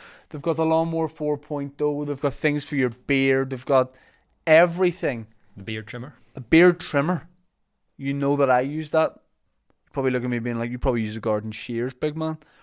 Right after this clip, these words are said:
Speaker 1: Run about like a Viking." No, um, they've got everything. We use code Tea with me for twenty percent off and free shipping. It's in the description as always. I've had a few people recently be like, "Mate, I've heard you talk about Manscaped. I finally bitten the bullet." And I say to these guys,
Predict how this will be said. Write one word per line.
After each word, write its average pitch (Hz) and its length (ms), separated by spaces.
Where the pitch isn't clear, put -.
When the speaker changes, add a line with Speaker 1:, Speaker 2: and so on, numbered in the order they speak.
Speaker 1:
Run 120 180
about 117 160
like 113 140
a 110 40
Viking." 113 460
No, 135 380
um, 135 520
they've 160 180
got 160 140
everything. 139 400
We 139 120
use 139 140
code 135 300
Tea 165 160
with 160 160
me 143 160
for 139 140
twenty 131 200
percent 131 360
off 127 200
and 131 100
free 135 240
shipping. 139 460
It's 123 180
in 143 100
the 135 80
description 127 500
as 117 140
always. 127 480
I've 165 180
had 185 140
a - 20
few 175 160
people 160 160
recently 147 340
be 135 40
like, 135 120
"Mate, 135 140
I've 131 80
heard 151 160
you 143 80
talk 131 160
about 123 100
Manscaped. 117 480
I - 40
finally 135 340
bitten 123 220
the 117 40
bullet." 113 320
And 117 140
I 120 60
say 120 180
to 113 80
these 110 220
guys, 117 260